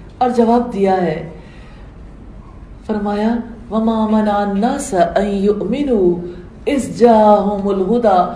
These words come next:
لوگوں کو منع نہیں کیا کہ وہ ایمان لائیں جب ہدایت ان کے پاس آ چکی۔ یعنی کس چیز نے ایمان لانے سے روکا ہے؟ جبکہ ان کے پاس اللہ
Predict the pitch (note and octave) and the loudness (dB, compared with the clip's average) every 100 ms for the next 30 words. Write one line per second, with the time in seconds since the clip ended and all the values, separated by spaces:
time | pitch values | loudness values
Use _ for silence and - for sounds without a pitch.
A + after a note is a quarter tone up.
0 | - - - G#3 A#3 A#3+ D4 D4+ C4 B3 | -12 -16 -6 2 4 4 0 -2 -4 -4
1 | C4+ B3+ G#3 C4+ C#4+ C4 E3+ D3 D3 - | -4 -4 -4 -4 -4 -2 -2 -2 -6 -12
2 | - - - B3 C#4 A3 G#3+ G#3+ A#3 B3 | -18 -12 -6 -2 -2 0 -2 0 0 0
3 | A3+ A3 G#3 G3+ F#3+ - - - - B3+ | 2 2 2 0 -4 -10 -16 -10 -2 -2
4 | G3+ F#3+ G3 A3 A3+ G#3+ G3 G#3+ G#3+ G3 | -2 -2 0 2 0 -4 -4 -4 -4 -2
5 | G#3 G#3+ E3+ E3 E3+ D#3+ D3 - - - | -2 -2 -2 -4 -6 -10 -12 -14 -14 -8
6 | E4+ E4+ F4+ F4+ E4+ G4 G4+ F4 B3+ G#3+ | -6 -2 -4 0 0 2 0 -2 0 2
7 | G#3 G#3 F#3+ F#3+ G#3 G#3 G3 E3+ E3 F3 | 2 2 0 0 -2 -4 -2 0 0 -2
8 | E3+ D3 D3+ - - - - - F#3+ A#3 | -2 -6 -10 -14 -18 -20 -20 -4 2 2
9 | - B3 B3 C4 B3 A#3+ B3 B3 - - | 4 2 4 2 4 6 4 0 -8 -16
10 | - - A3+ B3+ | -18 -4 0 2